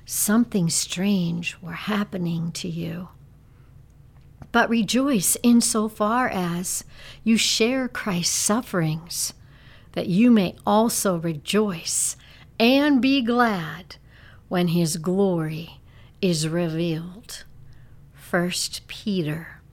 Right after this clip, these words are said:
four, twelve through thirteen. The Lord of the U-turn. Please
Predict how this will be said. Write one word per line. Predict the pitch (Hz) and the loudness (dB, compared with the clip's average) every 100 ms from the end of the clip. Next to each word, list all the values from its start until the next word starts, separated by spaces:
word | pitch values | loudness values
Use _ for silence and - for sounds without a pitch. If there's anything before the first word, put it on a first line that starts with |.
| - - - - - | -20 -20 -20 -20 -20
four, | - 202 170 - - - - - - - - - | -4 -2 -2 -6 -16 -20 -20 -20 -20 -20 -20 -14
twelve | - 202 160 151 170 | -4 -2 -2 -4 -12
through | - - 156 | -14 -8 -8
thirteen. | 156 - 165 214 - - 156 160 - - - - - - - - - - - - | -8 -10 -12 -10 -8 -6 -6 -8 -16 -20 -20 -20 -20 -20 -20 -20 -20 -20 -20 -12
The | - | -8
Lord | 170 170 185 185 196 190 190 - - - - - | -4 0 0 0 -2 -4 -8 -14 -20 -20 -20 -10
of | - 196 | -4 -2
the | 185 | 0
U-turn. | 208 180 170 160 - 160 160 170 - - - - - - - - - - - - - | 0 2 -2 -4 -6 -6 -6 -8 -14 -20 -20 -20 -20 -20 -20 -20 -20 -20 -20 -20 -20
Please | - 214 185 165 - - - | -6 -2 -2 -4 -8 -8 -8